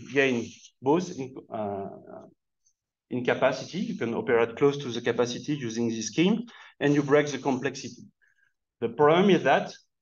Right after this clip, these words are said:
because we are u-, using some kind of superposition coding,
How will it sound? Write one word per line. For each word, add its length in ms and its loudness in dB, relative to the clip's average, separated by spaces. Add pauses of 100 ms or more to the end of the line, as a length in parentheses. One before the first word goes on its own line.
(160)
because 340 -6
we 120 2
are 240 4
u-, 440 -6
using 420 -2
some 220 -2
kind 240 2
of 180 -2
superposition 840 -4
coding, 360 -4